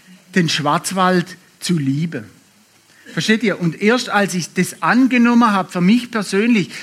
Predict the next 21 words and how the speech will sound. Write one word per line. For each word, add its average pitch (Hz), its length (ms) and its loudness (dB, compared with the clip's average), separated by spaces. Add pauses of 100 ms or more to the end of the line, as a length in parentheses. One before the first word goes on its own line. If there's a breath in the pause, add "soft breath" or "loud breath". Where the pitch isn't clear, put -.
dass 190 200 -2
ich 165 200 -8 (380)
hier 196 240 4
bin, 147 400 -4 (2250)
ging's 151 240 -4
mit 143 160 -4
mir 135 140 -8
bergauf. 139 480 -10 (320)
Auf - 100 -20
einmal 139 220 -6
kriegst - 280 -12
du 117 60 -14
Kontakt, 160 580 -12
auf 120 160 -20
einmal 139 360 -8
hast 127 200 -12
du 123 80 -16
die 113 120 -14
Leute 117 340 -14
um 180 300 -4
dich. 180 260 -16